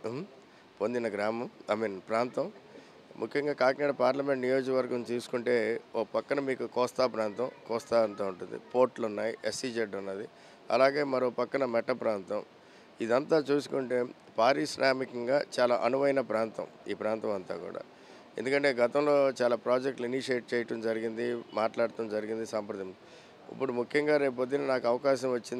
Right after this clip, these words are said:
తర్వాత, ఎంపీ అయిన తర్వాత తప్పకుండా ఈ ప్రాంతంలో కొన్ని ఆలోచనలు చేయటం జరిగింది. ఎందుకంటే ఇక్కడ చాలా ఎడ్యుకేషనల్ యూనివర్సిటీలు, ఇవన్నీ కాలేజీలు అన్నీ ఉండటం వలన చాలామంది యువత పెద్ద ఎత్తున ఈ రోజున డిగ్రీలు పూర్తి చేసుకుని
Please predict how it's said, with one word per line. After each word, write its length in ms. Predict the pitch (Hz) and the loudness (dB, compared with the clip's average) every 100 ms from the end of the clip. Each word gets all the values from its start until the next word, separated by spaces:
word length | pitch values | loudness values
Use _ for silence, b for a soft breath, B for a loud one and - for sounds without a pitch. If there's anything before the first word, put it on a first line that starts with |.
| 117 | 0
తర్వాత, 320 | 113 113 101 107 104 110 | 2 0 0 -4 0 -2
ఎంపీ 200 | 117 135 120 | 2 2 4
అయిన 160 | 123 110 | 2 2
తర్వాత 340 | 110 120 107 107 101 B B B - 110 | 2 2 2 0 -6 B B B -4 -2
తప్పకుండా 480 | 110 131 135 135 139 | -2 -2 0 2 2
ఈ 20 | 120 107 | 0 0
ప్రాంతంలో 440 | 117 131 131 135 131 | 0 0 0 -2 -2
కొన్ని 160 | 117 110 | -2 0
ఆలోచనలు 460 | 120 127 - 123 113 113 | 0 0 -2 -4 -2 -2
చేయటం 240 | 107 107 101 | -2 -4 -4
జరిగింది. 360 | 101 101 87 - | -4 -8 -10 -8
ఎందుకంటే 360 | 120 131 127 120 120 135 B B B - 113 | -4 -2 -2 0 0 -4 B B B -8 -6
ఇక్కడ 200 | 117 117 107 104 101 | 0 0 2 0 0
చాలా 160 | 123 127 120 | 2 2 0
ఎడ్యుకేషనల్ 440 | 123 135 131 135 123 | 0 0 0 0 0
యూనివర్సిటీలు, 580 | 135 135 127 135 131 131 131 - - - 117 | 2 0 0 -2 0 0 -2 -6 -14 -10 -2
ఇవన్నీ 240 | 113 131 127 | 0 0 2
కాలేజీలు 420 | 120 127 127 123 120 | 4 4 2 0 0
అన్నీ 140 | 123 120 | 0 -2
ఉండటం 200 | 113 123 | -2 -2
వలన 200 | 120 110 107 117 - - 131 | -2 -2 -6 -10 -18 -6 2
చాలామంది 480 | 147 156 147 139 131 | 4 4 2 2 2
యువత 180 | 139 139 127 | 0 -2 -2
పెద్ద 160 | 123 131 131 | -2 0 0
ఎత్తున 240 | 120 131 135 | 0 -2 0
ఈ 20 | 120 | 0
రోజున 220 | 127 135 123 120 | -2 -2 -2 -2
డిగ్రీలు 340 | 120 135 127 123 | 0 -2 -2 -4
పూర్తి 180 | 117 - | -4 -2
చేసుకుని 360 | 120 - 120 | -4 -4 -4